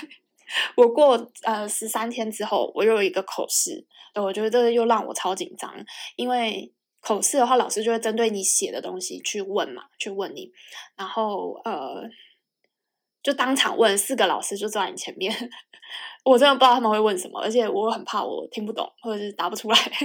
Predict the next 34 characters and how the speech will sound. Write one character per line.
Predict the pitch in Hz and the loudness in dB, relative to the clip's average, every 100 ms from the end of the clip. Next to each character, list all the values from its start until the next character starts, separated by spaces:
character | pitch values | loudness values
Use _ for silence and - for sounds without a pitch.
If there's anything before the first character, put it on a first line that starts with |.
| 285 - | -6 -10
<laughs> | - - - - | -16 -14 -12 2
所 | 359 | 6
以 | |
我 | 370 | 8
只 | 311 | 6
能 | 240 254 | 2 2
过 | 311 294 | 2 4
度 | 320 | 2
准 | 262 190 208 | 2 -2 2
备 | 233 | 4
啊。 | 202 196 214 _ _ _ _ _ _ _ _ _ _ _ - | 4 -2 -6 _ _ _ _ _ _ _ _ _ _ _ 0
所 | - | 4
以 | 233 | 6
这 | 247 | 6
几 | - | 2
天 | 220 | -6
我 | 220 | -4
也 | 196 | -4
是， | 180 208 | -4 -6
哦， | - 214 | -4 -4
水 | - 196 | -4 -4
深 | 220 226 | -8 -6
火 | - - | -4 -4
热 | 196 | -4
的 | 151 190 | -6 -6
在 | 202 | -6
那 | |
边 | 196 196 190 196 _ - - - _ _ - | -6 -8 -8 -14 _ -20 -20 -20 _ _ -12
准 | - - | -10 -6
备， | - | -2
而 | 214 | 0
且 | 254 233 | 4 2
因 | 254 | 2
为 | 262 247 233 | 2 2 -2